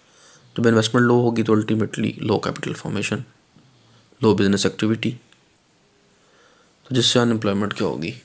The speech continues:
Rise करेगी। Next है reduction in foreign unemployment। Due to illiteracy,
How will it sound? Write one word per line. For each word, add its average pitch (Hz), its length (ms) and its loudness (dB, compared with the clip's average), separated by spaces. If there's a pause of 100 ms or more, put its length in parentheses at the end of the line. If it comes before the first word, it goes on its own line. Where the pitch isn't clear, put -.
(320)
Rise - 220 -8
करेगी। - 400 -20 (4000)
Next 143 220 0
है 151 60 4
reduction 127 440 0
in 123 100 -4
foreign 101 300 -2 (120)
unemployment। - 540 -8 (2750)
Due 127 220 4
to 143 120 2
illiteracy, 135 640 0